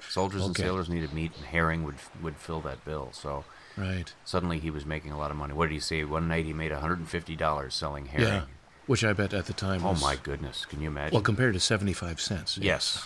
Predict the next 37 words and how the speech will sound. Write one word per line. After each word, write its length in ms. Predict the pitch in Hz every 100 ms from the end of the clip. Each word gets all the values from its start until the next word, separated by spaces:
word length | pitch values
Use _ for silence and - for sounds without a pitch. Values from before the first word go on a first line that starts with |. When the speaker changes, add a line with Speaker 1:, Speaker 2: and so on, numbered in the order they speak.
| 104
Speaker 2:
<laughs> 80 | -
Speaker 1:
Yes. 680 | 90 107 117 113 - - - -
Speaker 2:
Wow. 300 | 113 87 - -
Speaker 1:
So 180 | 139
things 320 | 120 139 139 117
were 100 | 113
getting 240 | 123 107
better. 200 | 98 - - - - - -
Things 220 | 127 117
were 80 | 113
getting 300 | 104 95 90
better. 240 | 69 67 - - - - - - - - - 117
Speaker 2:
That's 180 | - -
excellent. 500 | 98 95 92 87 -
So, 280 | - 113 98
and 120 | 101
I 60 | 101
heard, 440 | 85 - 156 113
maybe 220 | 95 104 110
we'll 120 | 101
hear 120 | 107
more 200 | 98 104
about 240 | 98 107
this, 180 | 98 82
he 80 | 95
built 400 | 87 110 113 - - - - - -
the 80 | 90
house 320 | 110 107 -
that 140 | 104
they 100 | 107
were 60 | 92
being 260 | 101 95
interviewed 340 | 90 107 127 117
in 140 | 143
in 100 | 104
nineteen 380 | 87 113 - 87
thirty? 400 | - 107 123